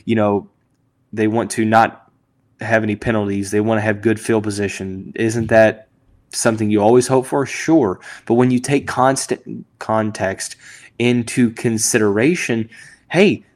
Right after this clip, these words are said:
the little things are what cost Louisville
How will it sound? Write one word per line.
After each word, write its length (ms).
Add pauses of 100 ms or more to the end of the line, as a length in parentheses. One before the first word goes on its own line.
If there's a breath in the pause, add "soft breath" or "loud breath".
the 100
little 320
things 520
are 140
what 240
cost 420
Louisville 600